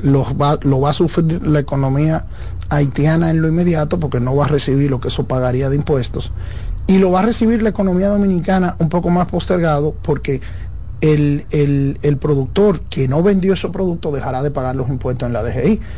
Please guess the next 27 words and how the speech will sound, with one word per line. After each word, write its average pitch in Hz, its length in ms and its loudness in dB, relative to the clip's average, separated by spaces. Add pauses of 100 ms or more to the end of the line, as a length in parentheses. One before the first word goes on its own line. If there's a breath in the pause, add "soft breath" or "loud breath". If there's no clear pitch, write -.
(120 loud breath)
O - 40 -8
sea, 135 100 0
todavía 165 720 2
eso 170 180 -2
no 156 100 0
se 151 140 -4
siente 156 400 -2
a 127 60 -4
nivel 127 260 -2
de 139 80 0
fiscal. 120 420 -2
Claro, 123 480 0 (440 loud breath)
sí 143 260 2
es 160 100 4
cierto 180 500 2
que 127 280 -4
el 123 160 -4
que 123 160 -2
no 117 160 -2
está 147 180 0
vendiendo 151 440 2
su 151 160 -2
producto, 175 520 0
el 113 140 -6
que 117 140 -8
no 120 260 -4
está 143 320 0